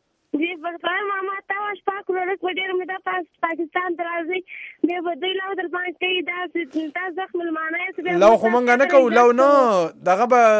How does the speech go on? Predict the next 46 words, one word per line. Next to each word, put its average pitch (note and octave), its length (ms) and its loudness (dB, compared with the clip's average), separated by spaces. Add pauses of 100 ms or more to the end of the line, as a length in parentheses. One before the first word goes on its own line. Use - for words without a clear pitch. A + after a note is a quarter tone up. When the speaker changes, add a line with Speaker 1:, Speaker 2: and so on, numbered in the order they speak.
(140)
Speaker 2:
مونږ A#3 180 -4
خو A3 40 -4
به G#3+ 100 2
Speaker 1:
تاسو G3+ 120 -2
Speaker 2:
تریشر G3+ 280 4
Speaker 1:
هم - 100 0
Speaker 2:
له B3 40 6
Speaker 1:
لو A3+ 60 6
Speaker 2:
راځو، F3+ 320 4
اشر G#3 220 4
به F3+ 160 0
Speaker 1:
کوئ. D#3 80 2
Speaker 2:
ورځ. C3+ 160 0 (2250)
Speaker 1:
تریشر F4 440 -4
ته A4 160 -8
به G4+ 140 -6
هم A#4 160 -8
راځئ، F#4+ 420 -8
خو F4 140 -4 (480)
تاسو F#4+ 200 -8 (200)
دوه G#4 180 -6
به G4+ 80 -6
هم F#4 100 -8
په F4+ 60 -6 (100)
کار G4+ 140 -2 (160)
نه G#4+ 160 -8
کوو، G4 260 -6
ځکه F#4+ 220 -4 (260)
تاسو F#4+ 240 -6 (280)
ډېره F#4 260 -6
موده F#4 260 -6
پاس G#4 140 -6 (100)
پاکستان F#4 480 -4
ته F#3 160 -2
Speaker 2:
مونږ A#3+ 140 2
Speaker 1:
راځئ، B3 160 6
Speaker 2:
بوجۍ A#3 260 8
Speaker 1:
تاسو B3+ 140 8
Speaker 2:
ډکوو A#3+ 260 4
Speaker 1:
کار A#3 80 2
Speaker 2:
که A3 100 4
نه؟ G3+ 60 6
Speaker 1:
نه F3+ 160 4
Speaker 2:
مونږ - 160 0
خو G#3+ 80 0
Speaker 1:
کوو. D#4 400 -10